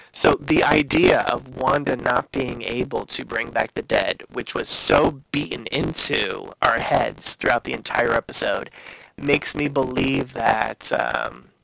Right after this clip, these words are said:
clearly she did not bring Pietro back from the dead. Uh, even if he's recasted, like, she, she didn't bring him back from the dead. So there are a lot of people that are, that are wondering, does this mean that,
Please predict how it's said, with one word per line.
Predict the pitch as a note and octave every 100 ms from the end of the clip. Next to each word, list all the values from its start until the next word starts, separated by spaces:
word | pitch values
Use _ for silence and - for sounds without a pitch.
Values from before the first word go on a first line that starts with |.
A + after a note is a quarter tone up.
| _ _
clearly | - - F3+ D3 F2+ - - _ _ _
she | - C#3
did | C3
not | A#2 A2 -
bring | A2 G#2+
Pietro | - A2+ - -
back | - -
from | - G1+
the | -
dead. | G1+ - - - - - -
Uh, | - G#2
even | C#3+ D3 D3+
if | C3+
he's | C3 A2
recasted, | A2+ C3+ B2+ C3 - C#3+ C#3+ C#3+
like, | A2 A2 - -
she, | - - C3 A#2+ -
she | -
didn't | B2+ C3 A#2
bring | B2+ A#2+
him | A#2
back | G#2+ G#2+
from | - G#2+
the | G#2+
dead. | G#2+ G2 G2+ A2
So | - G2+ F#2+ B2
there | -
are |
a |
lot | C#3 C#3+
of | C#3+
people | C#3 - A#2
that | A#2 G#2+
are, | G#2
that | A#2 G#2+
are | G2+
wondering, | G2+ B2 C3 A#2 A2+
does | G#2 A2+
this | A2+ -
mean | A#2+ A2 A2
that, | G2 -